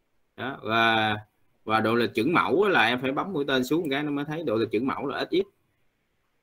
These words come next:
Một phẩy, ờ, một, một phẩy bảy hai sáu không. Không?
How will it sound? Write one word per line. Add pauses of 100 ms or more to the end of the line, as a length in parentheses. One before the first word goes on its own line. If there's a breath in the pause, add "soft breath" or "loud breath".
(260)
Một
phẩy,
ờ, (1160)
một,
một
phẩy
bảy
hai
sáu
không. (1080)
Không?